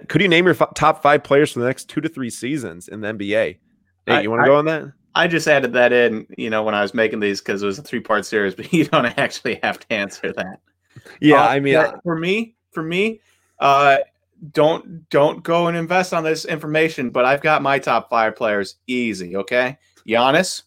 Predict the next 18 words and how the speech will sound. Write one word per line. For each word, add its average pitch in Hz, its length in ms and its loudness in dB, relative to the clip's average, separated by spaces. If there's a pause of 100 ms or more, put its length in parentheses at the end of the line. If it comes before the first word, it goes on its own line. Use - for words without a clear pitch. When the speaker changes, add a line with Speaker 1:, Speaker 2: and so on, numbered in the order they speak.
(880)
Speaker 2:
Devontae 135 540 0
Graham, 151 500 2
Speaker 1:
<laughs> - 20 -18
I - 120 -10
was 131 100 -8
waiting 113 220 -4
for 104 160 -12
that. - 180 -16
Speaker 2:
Joel 143 480 2
Embiid, 175 600 2 (1300)
Kelly 196 320 0
Oubre, 170 680 0 (600)
and 143 220 -2
then 139 480 0
I'm 139 200 -4
going, 135 480 -2
I'm 131 160 -4
going 120 480 -2